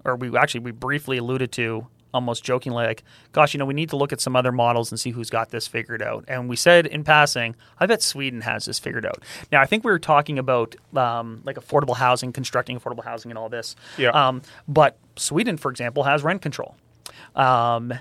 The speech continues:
Speaker 1: and so I kind of looked into this, and Stockholm, you know, which is big city in Sweden, their average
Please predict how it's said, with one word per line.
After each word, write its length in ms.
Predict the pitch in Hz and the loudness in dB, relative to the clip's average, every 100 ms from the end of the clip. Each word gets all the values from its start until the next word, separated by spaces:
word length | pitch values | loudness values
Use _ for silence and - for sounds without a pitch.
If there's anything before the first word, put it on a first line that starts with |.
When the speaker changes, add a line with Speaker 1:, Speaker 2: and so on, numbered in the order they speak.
| _ | _
Speaker 1:
and 240 | - 135 131 | 0 0 6
so 100 | 196 | 6
I 60 | |
kind 160 | 226 196 | 6 4
of 100 | 147 | 4
looked 200 | 147 147 | 2 2
into 180 | 151 165 | 0 2
this, 360 | 127 127 - - _ - | 2 0 -4 -10 _ -2
and 440 | 139 135 127 131 - | 0 0 -2 -6 -10
Stockholm, 640 | - 185 175 160 127 214 _ _ _ _ - | 2 6 6 6 0 -2 _ _ _ _ -12
you 80 | |
know, 120 | 117 135 | -8 -6
which 200 | 123 117 | -6 -8
is 240 | 110 - _ _ _ | -10 -12 _ _ _
big 160 | 120 - | -8 -6
city 240 | 127 120 | -4 -4
in 80 | 117 | -6
Sweden, 380 | - 120 123 - - - - _ _ | -4 -4 -6 -10 -18 -20 -20 _ _
their 380 | - 127 147 147 - | -14 0 4 6 4
average 840 | 139 143 190 180 196 185 170 - | 4 6 6 4 0 0 -4 -12